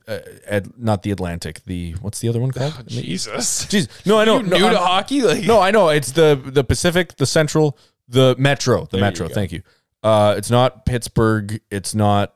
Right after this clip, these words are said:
Speaker 1: Philly. Those are the only two se-, teams in that conference
Speaker 2: No,
Speaker 1: right
Speaker 2: those
Speaker 1: now.
Speaker 2: are the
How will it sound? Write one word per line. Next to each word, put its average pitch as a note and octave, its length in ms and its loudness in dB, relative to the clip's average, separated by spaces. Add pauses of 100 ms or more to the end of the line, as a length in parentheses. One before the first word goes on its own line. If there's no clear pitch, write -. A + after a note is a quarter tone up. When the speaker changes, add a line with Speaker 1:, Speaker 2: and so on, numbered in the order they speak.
Speaker 1:
Philly. G2+ 720 0 (1700)
Those A2 280 4
are G#2+ 60 0
the G#2+ 140 2
only G#2+ 220 2
two G#2 160 0
se-, G2+ 280 -4
teams F2+ 320 -2
in F2+ 60 -6
that E2 180 -8
conference F2+ 480 -10
Speaker 2:
No, - 160 -14
Speaker 1:
right F#2+ 120 0
Speaker 2:
those B2+ 120 -6
Speaker 1:
now. C3+ 120 -2
Speaker 2:
are C3 40 -6
the A#2 480 -2